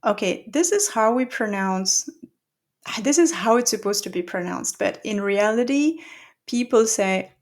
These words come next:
au revoir, au revoir, not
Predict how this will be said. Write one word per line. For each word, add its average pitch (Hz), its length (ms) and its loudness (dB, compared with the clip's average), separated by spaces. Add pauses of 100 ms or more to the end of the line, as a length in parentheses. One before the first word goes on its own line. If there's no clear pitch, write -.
(300)
au 208 540 6
revoir, 202 460 -4 (520)
au 202 680 2
revoir, 185 420 -6 (240)
not 202 240 -2